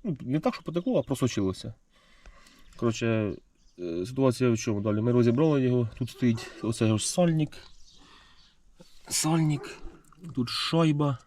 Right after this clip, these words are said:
оце ж стоїть. І з цієї сторони туди са-, сальник.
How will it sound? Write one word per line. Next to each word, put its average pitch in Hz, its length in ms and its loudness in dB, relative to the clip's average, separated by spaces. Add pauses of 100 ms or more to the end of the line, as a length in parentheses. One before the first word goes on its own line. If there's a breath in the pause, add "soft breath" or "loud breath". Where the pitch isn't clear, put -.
(120)
оце 131 240 -6
ж - 100 -8
стоїть. 127 480 0 (540 soft breath)
І 143 100 -2
з - 60 -6
цієї 110 200 2
сторони 139 240 -2
туди 160 180 2
са-, 156 300 2
сальник. 156 540 2